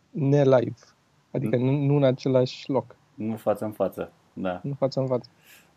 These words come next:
Speaker 2: Așa e. Stai să-mi văd dacă pot să mă dau mai tare în căști. Așa, gata. Te-am auzit, te aud mai bine.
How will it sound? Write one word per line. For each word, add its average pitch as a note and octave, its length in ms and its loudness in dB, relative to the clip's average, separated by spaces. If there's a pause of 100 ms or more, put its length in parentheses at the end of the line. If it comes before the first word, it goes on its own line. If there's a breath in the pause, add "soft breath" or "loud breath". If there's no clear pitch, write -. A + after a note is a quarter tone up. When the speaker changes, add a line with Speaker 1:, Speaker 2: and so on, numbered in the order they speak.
(280)
Speaker 2:
Așa G2+ 300 -4
e. F#2 140 -4
Stai - 200 -6
să-mi A#2+ 160 -8
văd A2+ 100 -8
dacă A#2+ 160 -2
pot A2+ 120 -8
să - 80 -16
mă G#2+ 160 -6
dau A2 120 -4
mai A2+ 160 -4
tare G2+ 160 -4
în F#2+ 80 -8
căști. - 280 -14
Așa, A2 300 -8
gata. F#2+ 220 -6 (160)
Te-am F#2 180 -12
auzit, F#2+ 180 -12
te - 80 -6
aud F#2 100 0
mai F#2 140 -4
bine. F2 180 -10